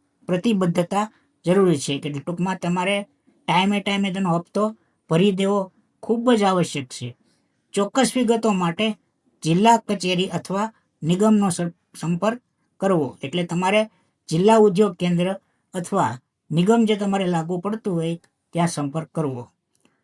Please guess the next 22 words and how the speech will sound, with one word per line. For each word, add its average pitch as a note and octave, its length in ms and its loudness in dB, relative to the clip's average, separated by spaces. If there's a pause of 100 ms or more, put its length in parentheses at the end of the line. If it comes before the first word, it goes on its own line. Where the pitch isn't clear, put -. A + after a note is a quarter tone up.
(200)
તો F#3 60 -6
મિત્રો, G#3+ 240 0
આશા G#3+ 300 2
રાખું A#3+ 480 0 (480)
જે F3+ 80 2
મેં A3 200 6
આ G#3+ 40 4
મહિલા G3+ 320 2
સમૃદ્ધિ G3+ 500 -2
યોજના F3+ 360 -2
અંગે F#3+ 340 -4 (400)
તમને F#3+ 220 0
માહિતી F3 480 0
આપી E3+ 380 -4 (360)
તે G#3 60 -2
માહિતી F3+ 380 2
તમને F#3+ 440 -4 (300)
ખૂબ G#3+ 240 2
જ G3+ 140 0
પસંદ G3+ 320 -2
આવી G3 280 0
છે G3 280 -8